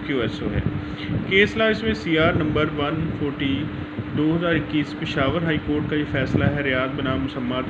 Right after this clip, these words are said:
रहीला वगैरह, कि अगर कोई गवाह अपने सबका बयान से जायल हो जाए तो उसको, और जो उसने तफ्तीश के दौरान बयान दिया होता है, तो उसको, अ, जो है अदालत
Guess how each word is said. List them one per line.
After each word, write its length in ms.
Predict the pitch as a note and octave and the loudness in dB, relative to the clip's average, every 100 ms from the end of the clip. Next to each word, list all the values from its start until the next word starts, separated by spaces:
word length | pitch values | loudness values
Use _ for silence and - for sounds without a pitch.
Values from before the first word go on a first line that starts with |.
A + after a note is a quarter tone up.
| B2+ | -2
रहीला 380 | B2+ B2 A#2 | -2 0 0
वगैरह, 420 | A#2+ A2+ G2+ F#2 F#2 - - - - - - | 0 2 0 0 -4 -4 -4 -4 -6 -10 -6
कि 80 | A3+ | -6
अगर 340 | - G#3 A#3+ | -2 0 2
कोई 100 | B3 | 2
गवाह 240 | G#3+ G#3+ | 2 2
अपने 180 | G#3+ A3+ | 2 0
सबका 320 | A3 F3+ F3 | 0 -2 0
बयान 280 | F#3+ F3+ F#3 | 2 2 2
से 120 | F#3 | 0
जायल 340 | F3+ D3+ D#3 F3 | 0 4 4 4
हो 140 | D#3+ | 2
जाए 200 | D3 D3 | 2 2
तो 120 | D3+ | 2
उसको, 480 | E3+ E3+ - - F#3 F3+ - - | 0 0 -4 -2 0 0 0 0
और 160 | C#3 D#3 | 2 2
जो 180 | D#3 F#3 | 4 2
उसने 220 | E3+ F#3+ | 4 0
तफ्तीश 580 | F3 D#3+ - G3 G#3+ - | 0 -4 0 0 0 0
के 120 | A#3+ | 0
दौरान 420 | F#3+ D#3 D#3 D#3+ | 2 2 4 4
बयान 240 | D3+ D3 D3+ | 4 4 2
दिया 160 | C#3 | 0
होता 220 | C#3 - D3 | -2 0 2
है, 200 | D#3+ - - - - - | 2 0 -4 -6 -6 -4
तो 380 | G#3+ G#3 A3 G#3 | 0 2 2 2
उसको, 580 | G#3+ - - A3+ A3+ A3+ | -2 -2 2 6 6 6
अ, 760 | A3 - D#3+ F3+ F#3 F#3 F#3 F3 | 2 -2 -2 2 2 4 2 4
जो 100 | F#3 | 4
है 120 | F#3+ | 6
अदालत 380 | F#3+ D#3+ D#3+ | 6 6 4